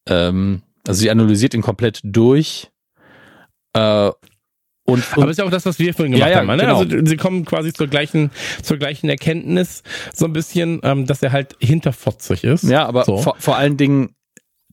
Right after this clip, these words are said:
Speaker 1: dass, äh, er auch ihr gesagt hat, „Zieh das an, iss das.“ Ja, deswegen hat sie vorher beim
Speaker 2: Mhm.
Speaker 1: Champagner auch so hart reagiert. Und sie lä-, sie lächelt Ted mit diesem Lächeln der Verzweiflung und des Schmerzes vor allen Dingen an und sagt,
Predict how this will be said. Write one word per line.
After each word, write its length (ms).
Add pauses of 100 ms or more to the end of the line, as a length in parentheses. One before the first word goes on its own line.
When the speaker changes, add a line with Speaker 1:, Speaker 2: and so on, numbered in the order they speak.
Speaker 1:
dass, 320
äh, 380
er 240
auch 140
ihr 120
gesagt 320
hat, 140
„Zieh 240
das 260
an, 360
iss 320
das.“ 520
Ja, 160
deswegen 320
hat 120
sie 60
vorher 200
beim 100
Speaker 2:
Mhm. 40
Speaker 1:
Champagner 340
auch 60
so 100
hart 140
reagiert. 400 (360)
Und 340
sie 360
lä-, 380
sie 220
lächelt 500 (280)
Ted 240
mit 140
diesem 420 (720)
Lächeln 340
der 80
Verzweiflung 640
und 100
des 120
Schmerzes 480
vor 160
allen 120
Dingen 140
an 140
und 100
sagt, 260